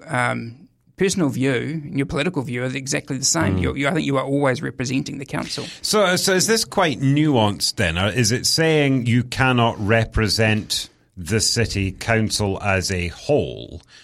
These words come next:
Speaker 2: but you can represent your own personal views in the media? Is that what it's
Speaker 1: Yes,
Speaker 2: saying?
Speaker 1: you can still represent your own personal views, but that's, I think that's all they're ever, well, they're, all they're ever asked for is their,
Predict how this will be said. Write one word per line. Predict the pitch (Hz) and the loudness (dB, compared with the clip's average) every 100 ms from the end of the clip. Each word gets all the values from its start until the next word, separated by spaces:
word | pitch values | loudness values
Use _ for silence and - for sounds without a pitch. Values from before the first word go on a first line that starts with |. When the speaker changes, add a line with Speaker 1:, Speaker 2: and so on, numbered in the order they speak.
| - | -14
Speaker 2:
but | 101 101 113 | -4 -2 0
you | 110 107 | 2 0
can | 98 107 98 | 0 0 0
represent | 98 101 - 90 95 92 80 | 2 0 0 -2 0 -2 -2
your | 95 | -2
own | 87 82 | -2 -4
personal | - 165 170 - 107 90 | -2 0 0 -2 -2 -2
views | 73 76 69 67 65 - - | -4 -8 -8 -8 -6 -6 -6
in | 92 78 | -8 -8
the | |
media? | 71 69 65 60 | -6 -8 -6 -8
Is | 73 | -6
that | 80 143 113 | 0 0 0
what | 110 | -4
it's | 80 | 0
Speaker 1:
Yes, | 127 - | 0 0
Speaker 2:
saying? | - | 0
Speaker 1:
you | 131 | 0
can | 143 | 2
still | 131 190 | 2 0
represent | 151 156 147 147 143 | 2 0 0 -2 0
your | 131 | 0
own | 123 | 0
personal | 135 120 - 127 | -2 -2 -2 -2
views, | - 117 120 139 - - - _ | -2 -2 -2 -6 -8 -16 -20 _
but | - 131 | -4 0
that's, | 156 - - - | 0 2 0 0
I | 143 | 0
think | 147 147 | 2 2
that's | 147 147 | 0 -4
all | 135 139 147 | -4 -2 0
they're | 131 120 | 0 -2
ever, | 185 127 120 - | -4 0 0 0
well, | 147 139 | 0 2
they're, | 131 151 165 | 4 2 2
all | 160 | 0
they're | 180 156 | 4 6
ever | 123 117 | 4 4
asked | 131 143 | 2 2
for | 123 117 | -2 0
is | 139 127 | 0 2
their, | 127 | -2